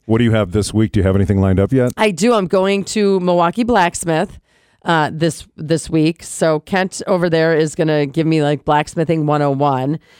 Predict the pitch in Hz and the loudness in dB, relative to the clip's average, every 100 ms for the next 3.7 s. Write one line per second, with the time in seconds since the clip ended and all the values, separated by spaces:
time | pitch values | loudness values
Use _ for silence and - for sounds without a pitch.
0 | - 202 220 240 220 - 220 180 202 220 | -6 0 0 2 -2 -2 -2 0 0 -2
1 | - 185 147 151 190 _ - 190 185 190 | -2 -2 0 0 -4 _ -4 0 2 2
2 | 202 170 180 180 175 160 180 175 160 160 | 0 2 0 2 0 -2 -2 0 0 2
3 | 175 208 156 - 143 127 | 0 0 -6 -4 -2 -2